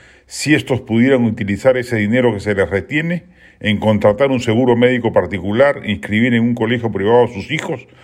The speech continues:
o en pagar una cuota de un crédito Mi Vivienda, por ejemplo. Está probado que la inversión en capital humano durante la niñez y la adolescencia genera ingresos futuros muy superiores respecto de quienes no tienen esa posibilidad.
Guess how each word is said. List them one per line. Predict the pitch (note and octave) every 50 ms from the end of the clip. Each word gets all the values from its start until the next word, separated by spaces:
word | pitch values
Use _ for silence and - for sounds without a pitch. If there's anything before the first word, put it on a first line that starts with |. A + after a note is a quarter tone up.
| - _ -
o | G2+ G#2+
en | G#2 F2+
pagar | G2+ G2+ G#2 A#2+ B2+
una | B2 A#2+ A#2+ A2
cuota | A#2+ - C#3 C#3+ B2 - B2+ A2+
de | A2+
un | A#2 A2
crédito | G#2+ B2 B2+ B2+ G#2+ A#2 G#2+
Mi | G#2 G2+
Vivienda, | G2+ G2+ G#2 G#2+ A#2+ B2 A2+ A2 G#2 E2+
por | F#2+ G2 G2
ejemplo. | - - - F#2 E2 D2 C2+ C#2+ C#2+ _ _ _ _ _ _ _ _ _ _ _ - _ _ _ _ _ -
Está | G2 G2 - - D3+ D3 -
probado | C3 B2+ C#3 C#3+ D3 C#3+ C3+ A#2+
que | G#2 A2+
la | G#2+ G#2+
inversión | G#2+ G2+ G2 G2+ G2+ G2+ - C#3 C3+ C3
en | B2 A#2
capital | A2 G2+ F2+ G2 F2+ - B2+ B2 A#2+
humano | A#2+ A#2+ A#2+ A#2+ A#2 A2+ G2+
durante | F#2+ F#2+ F#2 F#2 F2+ F2 F#2
la | D#2+ F#2
niñez | F2+ F#2 G2 G#2 A#2 C3 C3+ B2+ A#2+
y | G#2+
la | F#2+ F#2 F2+
adolescencia | F2+ F2+ F#2 F#2+ F2+ - D3+ D#3+ D#3 B2+ - D3 C#3+ - _ _ _ _ _ _ _ _ -
genera | - - A#2 A2+ A#2 C3+ D3+ D3 C#3 C3
ingresos | B2 A#2 A2+ A#2 C#3 C3+ - B2+ A#2
futuros | - A2 G2+ G#2+ A#2 C#3+ D3+ C3 A2+
muy | A2 C#3 D3+ C#3+
superiores | A#2+ - C3 A2 A#2+ A2+ A2+ C3+ D3 D3 C3+ B2 G2+
respecto | G#2+ G#2 F#2+ - - C#3 B2+ C3+ C3+ A#2+
de | G#2+ G2+ G2+
quienes | A2 A2 G#2+ G#2 G#2 A2+
no | B2+ B2+
tienen | B2+ C#3 C3 A#2+ B2 B2
esa | B2+ A#2 A#2+ A#2 G2+
posibilidad. | A2+ A2 G2 - G#2 G#2 G#2 G2+ G2+ G#2 G#2 G2 F#2+ D#2+ -